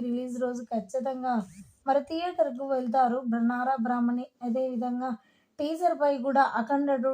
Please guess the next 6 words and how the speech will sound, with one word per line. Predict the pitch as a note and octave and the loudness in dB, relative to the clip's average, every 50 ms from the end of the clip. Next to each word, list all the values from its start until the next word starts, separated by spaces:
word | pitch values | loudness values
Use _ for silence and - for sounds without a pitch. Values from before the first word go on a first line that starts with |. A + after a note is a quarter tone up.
| A#3+ | -2
టీజర్ | A3+ C4 B3+ B3+ A#3+ C4 C4+ B3+ B3+ A3 | -2 -6 -6 -4 0 0 0 0 0 -4
చూసినప్పుడు | A3+ B3+ B3 A3 C4 C4+ C4 A#3+ A3+ A3+ B3 | -6 -6 -6 -6 -6 -4 -4 -4 -2 -2 -2
కూడా | A#3 B3 A#3+ C4 C4+ C#4+ C#4+ _ _ _ _ _ _ _ _ _ _ _ _ _ _ _ _ _ _ _ _ _ _ _ _ _ _ _ _ _ _ _ _ _ _ _ _ _ _ _ _ - - _ _ _ - - | -2 -2 0 0 0 -2 -4 _ _ _ _ _ _ _ _ _ _ _ _ _ _ _ _ _ _ _ _ _ _ _ _ _ _ _ _ _ _ _ _ _ _ _ _ _ _ _ _ -20 -20 _ _ _ -2 2
థియేటర్‌కు | D4 C#4 F4 F4+ F4 F4+ E4+ E4 C#4 D4 | 6 8 8 6 6 4 2 2 6 10
వెళ్ళి | C#4 C4 C4 C4+ C#4+ | 10 10 10 10 6
మరి | C#4 C4+ C4 B3+ C4+ | 6 8 8 8 8